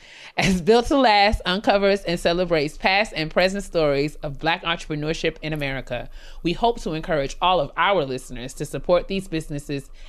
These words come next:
and also the Black-owned businesses in your community. Check out the debut season of Built to Last on Spotify, Apple, YouTube,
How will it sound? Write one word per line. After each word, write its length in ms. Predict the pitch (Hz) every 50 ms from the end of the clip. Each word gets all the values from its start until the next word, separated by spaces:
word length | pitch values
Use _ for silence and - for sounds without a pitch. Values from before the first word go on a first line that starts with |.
| - -
and 160 | 175 175 160
also 420 | - 180 190 208 - - 165 143
the 140 | 139 147 139
Black-owned 480 | 139 160 151 151 156 - 151 151 151 147
businesses 500 | 151 151 - 156 143 143 - 151 139 143
in 140 | 143 135 131
your 180 | 131 131 131
community. 640 | - - 139 127 120 117 117 117 - - - - - - - - - - - -
Check 160 | - 226 220
out 180 | 208 190 196 190
the 60 | 190
debut 340 | 165 196 208 214 202 214 208
season 380 | 202 - 226 220 202 208 208 165
of 160 | 143 147 147
Built 160 | 160 170 170
to 80 | - 185
Last 320 | 165 151 147 143 143 -
on 160 | 123 127 131
Spotify, 640 | - - - 180 180 190 202 - 202 185 185 185 - -
Apple, 380 | 170 165 165 170 165 165 165
YouTube, 560 | 156 156 170 220 240 - - 233 220 220 214